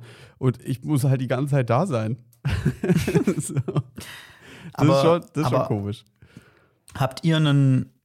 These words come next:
Speaker 2: also ihr habt ja auch einen Vertrag unterschrieben, klar, aber weil für unsere, für unsere Hochschule, für dieses Praxissemester ist es ja nicht relevant, wie viele Stunden wir in der Woche arbeiten,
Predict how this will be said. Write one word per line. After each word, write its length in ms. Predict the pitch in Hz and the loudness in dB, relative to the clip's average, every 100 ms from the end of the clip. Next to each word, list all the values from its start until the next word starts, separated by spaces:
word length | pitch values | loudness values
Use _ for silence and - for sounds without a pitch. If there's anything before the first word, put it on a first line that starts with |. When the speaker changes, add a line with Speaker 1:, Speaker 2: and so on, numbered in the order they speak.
| _ | _
Speaker 2:
also 200 | - 120 | -2 0
ihr 80 | 127 | 0
habt 140 | 117 117 | 0 0
ja 120 | 104 | 0
auch 100 | 120 | 2
einen 280 | 117 107 104 | 2 4 2
Vertrag 420 | 107 104 - 127 | 0 -4 -2 -4
unterschrieben, 420 | - 143 - 147 139 | -2 -4 -2 -2 -4
klar, 360 | - 123 151 - - - _ | -2 -2 -2 -8 -20 -20 _
aber 200 | - 120 | -4 0
weil 140 | 120 120 | 2 0
für 180 | - 127 | 0 0
unsere, 840 | 131 131 120 120 113 110 104 104 - _ | 2 2 2 0 0 0 0 -2 -8 _
für 180 | - 113 | -8 -4
unsere 340 | 117 117 107 | -2 -2 -2
Hochschule, 440 | 110 139 - 170 147 | 0 -2 -2 -4 -4
für 120 | 120 | -4
dieses 240 | 113 107 - | -4 -4 -6
Praxissemester 800 | 123 - 147 - 139 135 131 131 | -8 -8 -8 -4 -2 0 0 -2
ist 120 | 123 | -2
es 160 | 120 - | -4 0
ja 80 | |
nicht 260 | 117 131 - | 2 2 0
relevant, 540 | 131 131 123 123 127 | 0 0 0 0 0
wie 100 | 123 | -4
viele 220 | 120 131 113 | -2 -2 -2
Stunden 460 | - 143 143 107 | -2 -2 0 0
wir 80 | 104 | 0
in 60 | 104 | 0
der 120 | 101 | 0
Woche 280 | 101 - 104 | -2 -4 -2
arbeiten, 480 | 107 107 104 107 | -2 -2 -2 -4